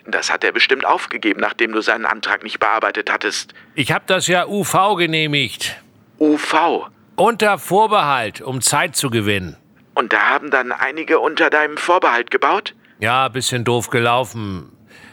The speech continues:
Speaker 2: Sind auch zwei vierstöckige Einfamilienhäuser und ein unschönes Parkhaus dabei.
Speaker 1: Ah, und die willst du jetzt nachträglich genehmigen?
Speaker 2: Ah, ich denke, darüber wird mein Nachfolger entscheiden und eventuell abreißen lassen.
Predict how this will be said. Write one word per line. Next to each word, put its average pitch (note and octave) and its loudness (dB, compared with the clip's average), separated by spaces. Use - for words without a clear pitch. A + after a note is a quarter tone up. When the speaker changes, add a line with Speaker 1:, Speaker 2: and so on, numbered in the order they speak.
Speaker 2:
Sind C3+ 0
auch B2+ -2
zwei C3+ 0
vierstöckige C3+ 0
Einfamilienhäuser D3 0
und C3 0
ein C3 -2
unschönes C#3 0
Parkhaus B2+ -2
dabei. G2 0
Speaker 1:
Ah, - 2
und G#2+ -6
die C#3 -2
willst F3+ 2
du B2+ 4
jetzt - -2
nachträglich C3+ -2
genehmigen? G#3 0
Speaker 2:
Ah, D#2+ 0
ich D#2+ -10
denke, F2+ -4
darüber F#2 -2
wird G2+ -2
mein G#2 -2
Nachfolger A2 -2
entscheiden A2 -2
und G#2+ -4
eventuell G#2+ 0
abreißen G2+ -2
lassen. G2 -4